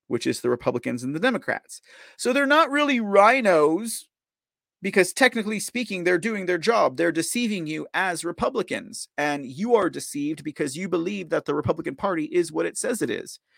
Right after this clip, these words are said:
And so you, as a low information normie voter, I'm not talking to my audience, I'm speaking generally,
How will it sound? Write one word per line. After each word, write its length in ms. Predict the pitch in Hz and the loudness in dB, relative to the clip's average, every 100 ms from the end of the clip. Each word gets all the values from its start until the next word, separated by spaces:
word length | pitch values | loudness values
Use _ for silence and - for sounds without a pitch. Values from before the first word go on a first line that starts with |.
| - - - - | -20 -20 -6 0
And 200 | 143 - | 0 2
so 240 | 165 147 | 2 2
you, 580 | 123 180 254 180 196 208 _ _ _ - | 0 -2 0 -2 -4 -8 _ _ _ -4
as 140 | 135 | -2
a 80 | 147 | 2
low 220 | 156 170 | 4 4
information 680 | 156 160 160 165 - 156 147 | 0 -4 -4 -2 -4 -4 -6
normie 320 | 160 151 151 | -4 -4 0
voter, 180 | 165 160 | 0 0
I'm 80 | 147 | -2
not 140 | 143 | -4
talking 280 | - 147 143 | -2 -4 -4
to 100 | 131 | -6
my 100 | 135 | -4
audience, 460 | - 175 175 165 - | 2 2 0 -6 -6
I'm 80 | 131 | -8
speaking 480 | - 165 151 135 | -8 -8 -6 -4
generally, 640 | 110 175 180 180 180 180 | 0 0 0 0 0 -4